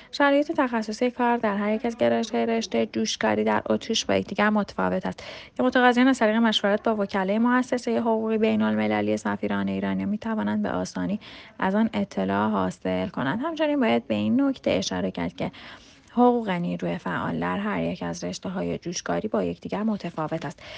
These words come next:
در ادامه برخی از مهمترین گرایش‌های رشته جوشکاری در کشور اتریش نام برده شده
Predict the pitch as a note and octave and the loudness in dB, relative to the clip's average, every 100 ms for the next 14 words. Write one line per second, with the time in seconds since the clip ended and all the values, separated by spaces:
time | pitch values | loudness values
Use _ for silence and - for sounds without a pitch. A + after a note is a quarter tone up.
0 | - - C#4+ C4 D4 C#4+ D#4+ D#4 C#4+ D4 | -6 2 6 8 8 6 4 4 4 4
1 | D4 C#4+ B3+ A3+ G3+ G3+ F#3+ F#3+ F#3+ F#3 | 2 4 4 2 2 0 0 0 0 0
2 | F#3 F#3+ A#3 C#4 C#4+ C#4 - C4 B3 - | 0 0 2 4 4 4 2 2 0 0
3 | A#3+ A#3+ A#3 A#3 A3+ A3+ G#3+ A3 - A3 | 2 2 2 0 -2 -2 0 0 0 -2
4 | - G#3 G#3 G#3 G#3+ - - - - - | 0 0 0 0 -2 -8 -20 -20 -8 2
5 | F#3+ F#3 F#3+ G#3 - E3+ - | 4 4 2 0 2 0 0